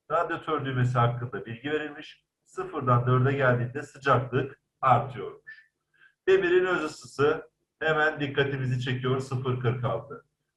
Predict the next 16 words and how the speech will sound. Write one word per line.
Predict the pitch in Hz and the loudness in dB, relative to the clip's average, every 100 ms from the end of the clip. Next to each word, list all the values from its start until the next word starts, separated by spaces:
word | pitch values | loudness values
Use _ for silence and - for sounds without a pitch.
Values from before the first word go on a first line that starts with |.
| 135 | -6
Alüminyumun | 160 170 170 170 165 | -4 -4 -4 -6 -6
öz | 160 156 | -8 -10
ısısı | - - | -16 -18
sıfır | 156 - - 143 123 | -8 -8 -4 -2 0
doksan | 110 - 104 - | 0 -2 -6 -6
bir. | - _ | -16 _
Bakırın | 127 123 170 180 | -6 -4 -4 -4
öz | 185 - | -6 -8
ısısı | - - 175 | -18 -8 -8
sıfır | 175 - - 139 | -6 -10 -6 -4
otuz | 123 - 95 | -4 -6 -14
yedi. | - - _ _ _ _ | -14 -16 _ _ _ _
Burada | 151 156 151 131 - _ _ _ _ | -12 0 2 2 -4 _ _ _ _
büyük | 127 180 202 | -2 -2 0
olan | 156 127 104 - - _ _ _ _ | 2 2 2 -2 -12 _ _ _ _
alüminyum, | 117 139 170 190 190 190 190 | 0 2 2 2 4 4 4